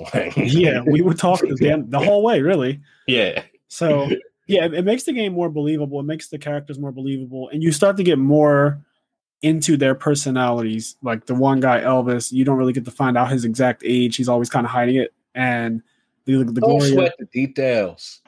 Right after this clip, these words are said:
Speaker 2: Yeah. <laughs>
Speaker 1: Fraser did not play in English, but he watched my stream 'cause I played in English. He was like, "I can't deal with your fucking voices
Speaker 2: Yeah.
Speaker 1: right
Speaker 2: Oh
Speaker 1: now."
Speaker 2: my God. So you have the
Speaker 1: El-, Elvis
Speaker 2: option
Speaker 1: has, like, this hard Scottish accent.
Speaker 2: It's so bad. You have the option to put the game in, uh, Japanese voice acting or English voice acting. I naturally,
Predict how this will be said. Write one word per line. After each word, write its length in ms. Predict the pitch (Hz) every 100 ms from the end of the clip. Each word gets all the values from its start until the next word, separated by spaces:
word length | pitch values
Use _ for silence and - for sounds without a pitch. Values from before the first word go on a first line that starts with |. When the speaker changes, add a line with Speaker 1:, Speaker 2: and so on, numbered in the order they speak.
| _
Speaker 2:
Yeah. 160 | 170 170
<laughs> 120 | 139
Speaker 1:
Fraser 260 | 151 185 220
did 160 | 180 139
not 220 | 151 143
play 140 | 151
in 60 | 143
English, 440 | 127 139 160 175 -
but 80 |
he 80 | 123
watched 320 | 117 131 147
my 140 | 156 117
stream 580 | - - 117 131 160 160
'cause 160 | -
I 140 | 113 117
played 200 | 147 139
in 80 |
English. 300 | 143 143 156
He 60 | 143
was 80 | 110
like, 80 | 107
"I 80 | 123
can't 240 | 120 90
deal 160 | 101 87
with 100 | 82
your 120 | 90
fucking 340 | - 87 90
voices 280 | 82 147 147
Speaker 2:
Yeah. 200 | 151 143
Speaker 1:
right 60 | 135
Speaker 2:
Oh 80 | 156
Speaker 1:
now." 80 | 160
Speaker 2:
my 140 | 156
God. 420 | 147 147 131 131 143
So 100 | 175
you 160 | 165
have 200 | 190 143
the 60 | 143
Speaker 1:
El-, 160 | 156 165
Elvis 80 |
Speaker 2:
option 100 | 190 -
Speaker 1:
has, 100 | 165
like, 120 | 151
this 140 | 131 113
hard 720 | - - 127 131 135 131 123
Scottish 580 | - - 117 113 110 117
accent. 540 | 107 117 - 117 98
Speaker 2:
It's 160 | 165 -
so 160 | 165
bad. 340 | 131 120 120 - _
You 160 | 160 196
have 80 |
the 80 | 190
option 280 | 147 156 160
to 40 |
put 140 | 147 151
the 60 | 131
game 260 | 135 131
in, 140 | 127 120
uh, 280 | 117 113 110
Japanese 400 | 139 143 147 139
voice 200 | 139 135
acting 320 | 131 - 123
or 140 | 113
English 300 | 110 127 120
voice 180 | - 113
acting. 320 | 117 110 117 -
I 320 | 139 151 147
naturally, 680 | 139 127 123 135 123 120 127